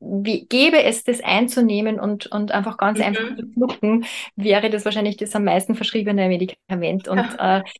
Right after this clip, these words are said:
Speaker 1: in dem Sinne kann man sich wirklich nur wünschen, dass die Menschen erkennen, wie viel sie eigenverantwortlich dazu
Speaker 2: Ja.
Speaker 1: beitragen können, ihre Gesundheit positiv zu beeinflussen, ja, durch eben den Bewegungsaspekt und, und,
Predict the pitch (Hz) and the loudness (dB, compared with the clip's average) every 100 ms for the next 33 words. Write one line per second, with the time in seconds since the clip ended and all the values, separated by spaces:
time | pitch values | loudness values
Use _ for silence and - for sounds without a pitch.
0 | - 233 226 226 262 269 - 269 302 294 | -2 0 2 4 4 2 -2 -2 0 0
1 | - 220 226 233 - 220 269 269 247 240 | 0 0 0 -2 -8 -2 -2 -2 2 2
2 | 208 196 247 311 - 240 226 226 233 214 | 2 2 0 2 0 2 2 0 -2 0
3 | 202 240 - 226 214 - - 208 247 254 | 0 0 -2 -2 -4 -6 -4 0 2 2
4 | 220 233 226 - - 277 339 330 269 262 | 0 -2 -4 -6 0 2 2 0 -4 0
5 | 190 226 233 247 202 196 214 220 - 208 | 0 2 0 0 -2 -4 -10 -10 -10 -10
6 | 226 214 180 226 - 202 196 202 196 196 | -10 -2 0 0 -4 -4 -4 -6 -10 -8
7 | 208 220 208 196 202 - 233 233 226 202 | -8 -6 -6 -6 -6 -2 4 4 4 -4
8 | - 202 208 226 196 190 - 190 - 175 | 0 0 0 -4 -6 -6 -10 -6 -6 -4
9 | 196 202 196 - 165 175 196 - - - | -6 -4 -6 -6 -10 -8 -10 -12 -18 -18
10 | - - - 220 202 - - - 208 247 | -20 -20 -2 -2 -2 -10 -12 0 4 6
11 | 233 - - 208 214 185 190 208 - 190 | 4 0 -4 -2 2 2 0 -4 -6 -8
12 | - 165 151 - - 190 196 190 - 190 | -8 -8 -8 -14 -10 -4 -4 -4 -6 -6
13 | 185 | -8